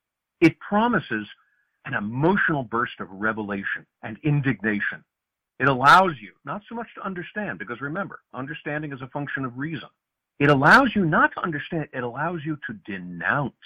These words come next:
It allows you to replace the question, "Is what I know true?" with a different question. Whose interests does this question serve?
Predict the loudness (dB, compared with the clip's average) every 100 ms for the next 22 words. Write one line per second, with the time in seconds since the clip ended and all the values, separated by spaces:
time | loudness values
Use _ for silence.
0 | -16 -16 _ _ -20 _ 0 2 2 -2
1 | 0 2 2 0 -4 -6 -6 -6 -6 -4
2 | -4 -4 -8 -12 -2 -2 -2 -6 -4 -4
3 | -6 _ _ _ _ _ -6 -2 -2 -4
4 | -4 -2 0 0 -2 -2 -6 -8 _ -14
5 | -12 -6 -4 -2 0 0 -2 -6 _ _
6 | _ _ -6 0 0 0 -2 0 -2 -4
7 | -6 -8 -12 _ _ _ -16 0 2 4
8 | 2 -2 -6 -2 0 0 0 -6 -10 -20
9 | -20 -20 -20 _ -2 -2 -2 -8 -8 -2
10 | -2 -2 -10 -12 -12 -4 -4 -4